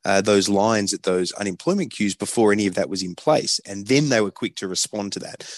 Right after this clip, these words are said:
So they were still playing catch up. I mean, they should have foreseen as a government,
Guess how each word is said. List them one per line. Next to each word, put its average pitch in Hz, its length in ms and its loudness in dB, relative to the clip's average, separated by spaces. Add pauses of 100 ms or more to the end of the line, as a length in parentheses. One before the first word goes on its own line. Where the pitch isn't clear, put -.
So - 120 -2
they 180 80 4
were 202 80 2
still 381 240 6
playing 170 380 0
catch - 300 -4
up. - 220 -8 (320)
I 117 60 -10
mean, 123 160 4
they 131 100 4
should 196 200 0
have 143 100 0
foreseen 143 840 0 (300)
as 98 120 -6
a 98 60 -4
government, 95 500 -4